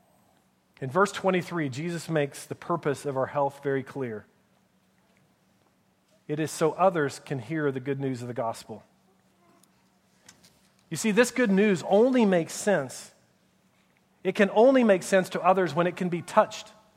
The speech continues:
it can be felt, it can be interacted with. And as scary as this may be for us as a church,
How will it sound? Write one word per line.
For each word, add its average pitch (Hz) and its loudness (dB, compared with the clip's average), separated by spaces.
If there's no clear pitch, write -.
it 165 -6
can 185 -2
be 175 0
felt, 175 4
it 170 -6
can 196 0
be 185 0
interacted 190 2
with. 127 -6
And 202 6
as 190 6
scary 247 2
as 214 2
this 190 2
may 190 4
be 180 -2
for 170 0
us 190 0
as 160 -2
a 165 -4
church, 180 -2